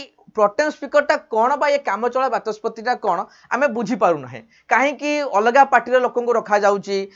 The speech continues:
କାହିଁକି ଏଠି ଡିଏମ୍କେ ବା ଟିଏମ୍ସି ବା କଂଗ୍ରେସର ମେମ୍ବରକୁ ରଖାଗଲା, କାହିଁକି ଏଠି ଓଡ଼ିଶାରେ ବିଜେପି ସରକାର ଆସିଲା ପରେ ବି, ଆ, ବିଜେଡ଼ିର ଯିଏ ଏମ୍-, ମାନେ ରହିଲେ ଏମ୍-, ଏମ୍ଏଲ୍ଏ ତାଙ୍କୁ କରାଗଲା କାମଚଳା ବାଚସ୍ପତି, ବା ଇଏ କ'ଣ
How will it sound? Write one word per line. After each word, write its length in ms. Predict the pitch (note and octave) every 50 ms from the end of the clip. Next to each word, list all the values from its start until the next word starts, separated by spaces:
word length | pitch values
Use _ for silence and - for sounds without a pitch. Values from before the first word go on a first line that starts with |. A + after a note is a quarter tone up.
| _ -
କାହିଁକି 280 | G#3 G#3+ A#3+ B3+ A3 C4
ଏଠି 120 | B3 B3+
ଡିଏମ୍କେ 580 | A3 F#3 G#3+ G#3+ A3 A#3 A#3 A3+ A3+ A#3 A#3 A#3 A#3
ବା 160 | G#3+ A3+ A3
ଟିଏମ୍ସି 520 | A3 A3 - G#3 G3+ G#3+ A3+ A3+ A3+ A3+ A#3 A#3
ବା 120 | A3 A3+
କଂଗ୍ରେସର 480 | A3 A3+ G3+ F3+ F#3 F#3 G#3+ G#3+ A#3 A3+ A3
ମେମ୍ବରକୁ 340 | G#3+ G3+ G#3 G#3+ G#3+ G3+ G3+
ରଖାଗଲା, 420 | F#3+ - F#3+ F#3+ F#3+ F#3+ F#3 F#3 F#3 - _ _ _ -
କାହିଁକି 260 | G3+ A3 B3 A3+ B3
ଏଠି 160 | B3+ A#3 B3+
ଓଡ଼ିଶାରେ 420 | B3+ G#3 F#3+ G3+ G#3+ F#3+ B3+ B3 A#3+
ବିଜେପି 340 | G3+ F#3+ F#3 F3+ A3 A3+ A#3
ସରକାର 260 | A#3 A#3 A3+ - A#3 A#3
ଆସିଲା 260 | G#3+ - A#3 A3+ A3
ପରେ 220 | G#3 A3+ A3 A3+ A3
ବି, 160 | G3+ A3+ A#3+ A#3+ A#3+ _ _ _ _
ଆ, 80 | - D#3 D3+ D#3
ବିଜେଡ଼ିର 500 | D3+ C#3+ E3+ F3 F3+ A3+ A3+ A#3+ A#3 A#3+ A#3+ A#3+ A#3 - _ _ - F3
ଯିଏ 240 | E3 F#3+ A3+ A#3 A#3+ G3+ -
ଏମ୍-, 120 | F#3+ F#3+ F#3 _ - G3 F3+ F3+
ମାନେ 160 | F3+ F#3+ G3 F#3+
ରହିଲେ 320 | F#3+ F#3 F3 G3 G#3 G#3+ A3 G#3
ଏମ୍-, 160 | F#3+ F3+ F3 -
ଏମ୍ଏଲ୍ଏ 300 | D#3+ F3 F#3+ G3+ G#3+ A3 -
ତାଙ୍କୁ 200 | - C#3+ - G#3 G#3+
କରାଗଲା 320 | A#3 A3+ A3 A3 A3 A3+
କାମଚଳା 380 | A3 G#3+ G3+ G#3 G#3+ F#3+ G#3+ G#3
ବାଚସ୍ପତି, 420 | G#3 F#3+ F#3+ F#3 - G#3 G3 A#3
ବା 120 | A#3+ B3 C4+ -
ଇଏ 140 | A3+ A#3 A#3+
କ'ଣ 160 | A#3+ B3 C4